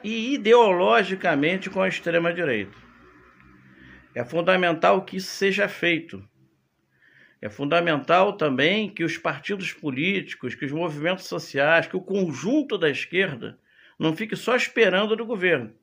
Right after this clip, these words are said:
Faça também o seu papel, que é disputar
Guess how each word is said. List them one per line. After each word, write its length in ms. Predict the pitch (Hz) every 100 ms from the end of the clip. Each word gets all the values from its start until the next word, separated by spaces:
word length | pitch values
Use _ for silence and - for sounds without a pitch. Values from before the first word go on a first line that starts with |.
| _ _ _ _
Faça 440 | _ 165 190 214 214
também 420 | 220 170 156 208
o 60 |
seu 180 | 208 208
papel, 580 | 233 214 180 127 107 - _ _ _ _ _
que 160 | - 151
é 140 | 165
disputar 1000 | 190 - - 233 190 - 160 131 - -